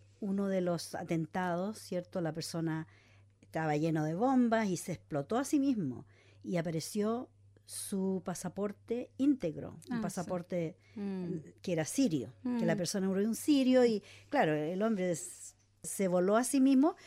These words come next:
Speaker 1: pero su pasaporte, ¿de qué material están hechos? Que no le pasó nada,
Speaker 2: <laughs>
Speaker 1: ¿ya?
Speaker 2: Sí.
Speaker 1: Esa es una cosa. Y la otra cosa que él decía y que me pareció que es muy cierto, es que cualquier atentado que haya, cualquier tipo de, de terrorismo que exista,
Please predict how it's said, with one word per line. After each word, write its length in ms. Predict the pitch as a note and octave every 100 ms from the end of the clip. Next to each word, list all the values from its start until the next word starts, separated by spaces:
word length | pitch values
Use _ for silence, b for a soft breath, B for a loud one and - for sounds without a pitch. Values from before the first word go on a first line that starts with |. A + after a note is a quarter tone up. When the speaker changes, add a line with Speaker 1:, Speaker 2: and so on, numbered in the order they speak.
| -
Speaker 1:
pero 160 | - B3+
su 260 | A#3 - A#3
pasaporte, 760 | C4 B3 A#3 D4 - G#3+ G3+ -
¿de 180 | F3+
qué 220 | D#3 - C#4+
material 400 | A#3 F3+ G3 G#3+
están 280 | - F#3
hechos? 320 | A#3+ F4 - A3
Que 120 | C#4+
no 120 | C#4
le 120 | C#4
pasó 320 | A3+ A3 A3 A3+
nada, 420 | C4 C5+ G#3 D#3+ B B
Speaker 2:
<laughs> 200 | B -
Speaker 1:
¿ya? 280 | F3+ F3 G#3
Speaker 2:
Sí. 340 | C#3+ C#3 C#3 C#3+
Speaker 1:
Esa 240 | A#3 D4
es 60 | C#4+
una 200 | C4+ C4+
cosa. 460 | B3+ B3 - B3+
Y 160 | - G3+
la 200 | F#3 G3+
otra 360 | B3 E4 -
cosa 380 | A#3+ - G3+ G3
que 180 | F3+ F3+
él 80 | F3
decía 300 | F3 - F3+
y 40 |
que 140 | - E3+
me 100 | E3
pareció 540 | D#3 D#3+ - F3 E3
que 280 | - D#3+ D#3+
es 320 | G#3+ - - -
muy 580 | E3+ F#3 A3+ A#3 F3+ D3+
cierto, 680 | - F#3+ F#3 - - F3 B B B B
es 140 | A3+ G#3
que 260 | A#3 G#3+ _ _ _ _
cualquier 580 | G#3 G3 - - F4 F#4
atentado 560 | F#4 D#4+ C4+ B3+ B3+
que 180 | A#3+ G#3
haya, 300 | F3+ F3 D#3
cualquier 400 | D3+ D#3 - B3
tipo 400 | - C4+ C4 C4+
de, 260 | B3+ A#3+ A#3
de 160 | G3+
terrorismo 680 | F#3 G3 F3 F3 A3 B3+ C4
que 80 | A#3+
exista, 680 | G#3 - C#4 B3+ _ G#3